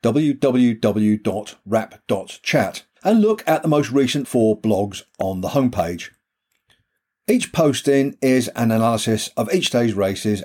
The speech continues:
at the festival, with an analysis of the dosage profiles of the last twelve winners of each of the races on each of the days. I've then undertaken a bit of simple statistical analysis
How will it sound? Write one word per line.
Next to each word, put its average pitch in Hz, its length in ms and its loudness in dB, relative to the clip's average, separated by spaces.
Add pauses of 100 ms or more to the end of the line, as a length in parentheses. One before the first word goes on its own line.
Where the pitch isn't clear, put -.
at 98 160 -8
the 90 60 -12
festival, 92 600 -4 (460)
with 135 120 2
an 131 120 4
analysis 127 580 2
of - 140 -10
the 113 80 -2
dosage 196 420 2
profiles 98 580 0
of 143 140 -4
the 196 80 4
last 131 240 -2
twelve 113 320 0
winners 101 380 -2 (300)
of 147 80 0
each 208 160 0
of 113 40 -4
the 110 80 0
races 101 680 0
on 113 100 0
each 98 140 -6
of 87 80 -14
the 113 60 -6
days. 110 420 0 (520)
I've 143 120 0
then 247 320 4
undertaken 170 560 2
a 127 60 2
bit 143 140 0
of 120 140 -2
simple 123 460 0
statistical 113 680 -2
analysis 92 680 -8